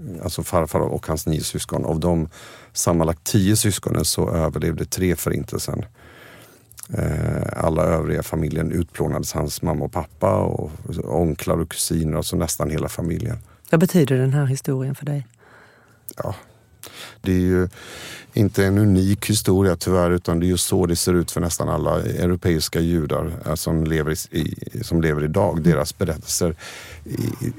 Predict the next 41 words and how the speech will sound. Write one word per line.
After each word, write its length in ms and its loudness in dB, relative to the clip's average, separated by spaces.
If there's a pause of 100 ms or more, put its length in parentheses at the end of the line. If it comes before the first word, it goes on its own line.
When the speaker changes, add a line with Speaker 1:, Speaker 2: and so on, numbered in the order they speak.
(100)
Speaker 1:
är 200 2
ju, 260 4 (680)
Speaker 2:
Mm. 160 0
Speaker 1:
eh, 140 -6 (100)
till, 220 4
till 220 2
mångt 420 2
och 60 2
mycket 240 -2
liknande 540 -2
min, 320 -2
skulle 440 -10
jag 80 -12
säga. 260 -4
Speaker 2:
Mm. 320 -2 (540)
Och 120 6
det 100 6
här 200 6
kände 260 4
du 80 4
till? 320 6
Du 80 4
beskriver 760 4
att 180 0
det 80 2
här 280 4
har 200 2
funnits, 560 2
eh, 320 4
de 120 2
här 80 6
berättelserna 600 2
har 40 4
varit 100 0
levande 460 4
i 80 2
din 200 2
familj 460 4
och 60 -4
så. 140 2
Speaker 1:
Mm. 140 2